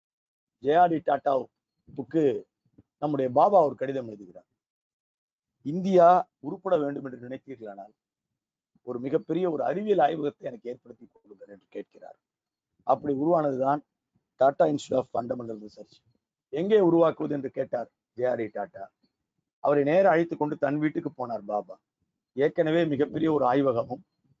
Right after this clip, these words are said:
அங்கே நூற்றுக்கணக்கான மாணவர்களும் வேலை பார்த்து கொண்டிருப்பதை பார்த்து டாட்டா உண்மையிலே வெக்கி போனாராம். அதன் பிறகு ஒரு அழகான இடத்தை தேர்வு செய்தார்கள். அந்த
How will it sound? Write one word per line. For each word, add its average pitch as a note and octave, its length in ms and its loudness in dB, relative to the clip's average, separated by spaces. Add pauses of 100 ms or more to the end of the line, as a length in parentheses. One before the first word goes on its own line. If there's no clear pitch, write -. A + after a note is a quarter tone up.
(180)
அங்கே C3+ 340 0
நூற்றுக்கணக்கான E3 800 -2
மாணவர்களும் C#3 600 0 (320)
வேலை F3 320 2
பார்த்து D#3 300 -2
கொண்டிருப்பதை C3+ 400 -8
பார்த்து B2 580 -4 (580)
டாட்டா C3 260 -2
உண்மையிலே C3 500 0
வெக்கி F3 280 -8
போனாராம். G2 560 -10 (640)
அதன் C3 240 0
பிறகு E3 300 4
ஒரு C3+ 160 4
அழகான C3+ 480 2
இடத்தை C#3 340 0
தேர்வு B2+ 320 -2
செய்தார்கள். G#2 540 -4 (720)
அந்த B2+ 560 -2